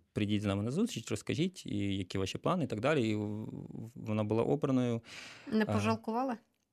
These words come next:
Speaker 1: Ні, ні, ні. Ну, з тих варіантів це був оптимальний варіант, скажімо так. Ось. І вони стараються, тобто їх приймальня максимально відкрита. Ми додали їх, їх, е, там, помічників юристів в групу. Ми можемо їх тегнути, якщо якась проблема, вони можуть написати запит, тому що їх запит там швидше обробляється, ніж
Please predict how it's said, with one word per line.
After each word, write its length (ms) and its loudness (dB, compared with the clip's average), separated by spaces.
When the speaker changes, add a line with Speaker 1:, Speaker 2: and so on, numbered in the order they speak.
Speaker 1:
Ні, 400 10
ні, 240 4
ні. 160 4
Ну, 120 6
з 100 -4
тих 200 6
варіантів 380 8
це 100 -2
був 120 6
оптимальний 480 4
варіант, 400 -4
скажімо 440 -6
так. 260 -8
Ось. 380 0
І 280 4
вони 360 4
стараються, 540 6
тобто 220 2
їх 120 4
приймальня 680 6
максимально 460 2
відкрита. 520 4
Ми 200 8
додали 400 6
їх, 520 2
їх, 400 0
е, 140 4
там, 180 -2
помічників 560 0
юристів 560 -2
в 120 -2
групу. 600 4
Ми 80 0
можемо 220 2
їх 120 -2
тегнути, 420 2
якщо 180 0
якась 180 -2
проблема, 440 4
вони 180 0
можуть 260 -2
написати 360 0
запит, 260 2
тому 160 -2
що 120 -6
їх 80 -2
запит 300 -2
там 140 -18
швидше 380 0
обробляється, 640 2
ніж 220 -2